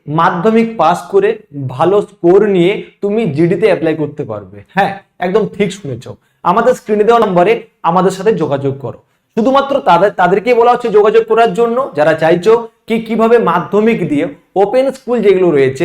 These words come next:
রবীন্দ্র মুক্ত বিদ্যালয়, আমাদের রাষ্ট্রীয় মুক্ত বিদ্যালয়, একদম সরকারি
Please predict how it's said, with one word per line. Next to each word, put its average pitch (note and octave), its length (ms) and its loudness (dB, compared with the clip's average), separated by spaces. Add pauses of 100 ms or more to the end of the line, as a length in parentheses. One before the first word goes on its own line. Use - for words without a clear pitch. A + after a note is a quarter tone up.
রবীন্দ্র E3 400 0
মুক্ত E3+ 280 -4
বিদ্যালয়, E3+ 540 2 (380)
আমাদের D#3 300 2 (360)
রাষ্ট্রীয় G3+ 460 2
মুক্ত - 300 0 (120)
বিদ্যালয়, E3+ 460 0 (260)
একদম G3 280 0 (120)
সরকারি G3 300 2